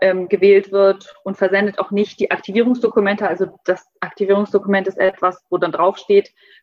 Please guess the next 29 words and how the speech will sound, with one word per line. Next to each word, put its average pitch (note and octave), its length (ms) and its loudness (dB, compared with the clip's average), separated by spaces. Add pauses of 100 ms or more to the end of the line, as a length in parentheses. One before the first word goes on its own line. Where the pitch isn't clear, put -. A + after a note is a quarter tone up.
folgende G#3 320 2
Anlage F#3+ 440 0
muss F3+ 220 -10
morgen G3+ 420 2
zwischen G3+ 520 -2 (360)
siebzehn G3+ 400 -2
Uhr F3 80 -2
dreißig - 500 -6
und - 100 -16
achtzehn G3 360 -8
Uhr A#3 400 0 (160)
um A3 180 4
so G#3 140 6
und G#3+ 100 -2
so G#3+ 140 2
viel, G3 500 4 (320)
äh, G3 140 2
Prozent G3 480 -2
hoch G#3 160 4
oder E3+ 160 -2
runter C#4 280 0
gefahren A#3+ 440 0
werden. A3+ 320 0
Ja, G3 160 0
das G3+ 140 -12
sind G#3 140 -8
ja G3+ 60 2
tatsächlich G#3 540 -6
diese, F3+ 420 -2